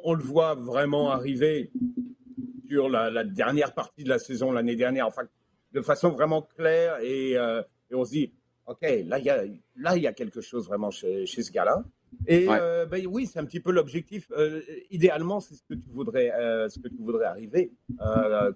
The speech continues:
Speaker 1: clairement, oui, amener, amener le, le, euh, que tes joueurs partent, soit, soit les joueurs qui, qui tirent vraiment,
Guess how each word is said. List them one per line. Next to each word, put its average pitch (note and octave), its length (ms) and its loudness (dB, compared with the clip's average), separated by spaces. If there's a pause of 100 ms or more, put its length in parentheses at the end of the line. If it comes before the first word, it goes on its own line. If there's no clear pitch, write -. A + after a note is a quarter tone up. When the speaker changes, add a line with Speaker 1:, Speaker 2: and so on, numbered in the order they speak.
Speaker 1:
clairement, A#2+ 380 0
oui, B2+ 240 2
amener, C#3 460 0
amener B2+ 460 2
le, B2 180 0
le, A2+ 460 -2 (360)
euh, A2 500 2 (180)
que G3 60 2
tes G#3 200 6
joueurs D#3+ 640 2 (600)
partent, C3+ 460 0 (100)
soit, B2 240 0
soit A2 520 -2
les A2+ 220 -8
joueurs A2 280 -2
qui, - 180 -18 (160)
qui G3 100 -18 (180)
tirent F3 360 2
vraiment, B2 540 0